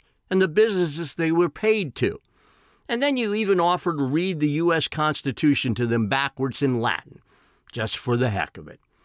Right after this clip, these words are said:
And their response is, "Tough luck, because we are only protecting your account's security." My response is, of course, a duh.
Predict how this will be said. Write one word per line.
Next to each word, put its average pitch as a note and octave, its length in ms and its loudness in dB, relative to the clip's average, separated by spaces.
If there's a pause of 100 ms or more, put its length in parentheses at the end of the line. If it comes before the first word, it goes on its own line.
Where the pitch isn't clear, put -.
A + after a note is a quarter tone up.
(420)
And F#3+ 120 0
their C#4+ 200 2
response F#3 560 -2
is, D#3+ 240 -2 (240)
"Tough G3+ 320 0
luck, - 360 -2 (380)
because C#3+ 320 2
we D3+ 140 4
are C#3+ 120 4
only F#3+ 280 0
protecting E3 600 -4
your D3+ 220 0
account's D3 420 -2
security." A2+ 720 -2 (520)
My C#3+ 240 2
response A#2 720 0
is, A2+ 120 -6
of A2 200 -4
course, C3 540 0 (380)
a C3 140 0
duh. A2 540 -2